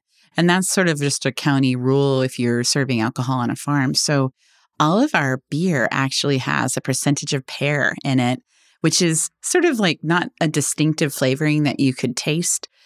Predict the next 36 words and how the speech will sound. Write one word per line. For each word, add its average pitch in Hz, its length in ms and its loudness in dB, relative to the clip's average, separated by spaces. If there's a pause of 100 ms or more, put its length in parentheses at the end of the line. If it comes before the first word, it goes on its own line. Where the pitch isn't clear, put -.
(140)
but 151 120 4
it 139 140 2
does 143 240 2
increase 139 460 0
the 120 100 -4
alcohol 180 460 0
content 190 560 -2
a 202 40 0
little 196 200 0
bit 214 160 -2
'cause 151 160 -2
there 127 140 0
are 123 180 0
sugars 135 540 -2
in 139 140 2
pears. 139 480 -2 (120)
So 151 400 2 (720)
our 160 140 2
brewer 233 580 2 (340)
helps - 360 -2
with 196 140 2
our 160 140 2
beer 160 260 0
and 175 100 2
our 180 80 2
cider. 143 380 0
And 160 100 4
then 165 100 4
we 175 100 4
actually 247 320 0
have 156 200 0
a 147 60 0
winemaker 165 640 2
named 143 340 4
Allie 156 300 4
Mayfield, 196 720 2